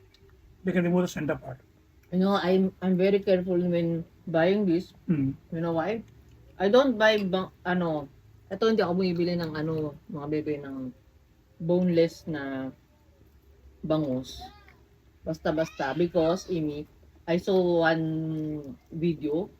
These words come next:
Speaker 1: Mm.
Speaker 2: They're wiping it with, ano, pig blood.
Speaker 1: Mm.
Speaker 2: That's why I'm, I'm checking if the bangus is white, like this, this one I will buy. I
Speaker 1: Mm.
Speaker 2: don't buy this, ano, with the blood. Because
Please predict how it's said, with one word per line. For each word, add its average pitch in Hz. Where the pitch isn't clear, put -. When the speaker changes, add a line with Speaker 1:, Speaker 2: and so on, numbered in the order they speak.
Speaker 1:
Mm. 143
Speaker 2:
They're 233
wiping 214
it 247
with, 196
ano, 180
pig 175
blood. 170
Speaker 1:
Mm. 151
Speaker 2:
That's 190
why 208
I'm, 196
I'm 190
checking 202
if 190
the 185
bangus 185
is 190
white, 160
like 151
this, 165
this 170
one 180
I 151
will 147
buy. 131
I 165
Speaker 1:
Mm. 170
Speaker 2:
don't 202
buy 185
this, 180
ano, 170
with 160
the 151
blood. 151
Because 170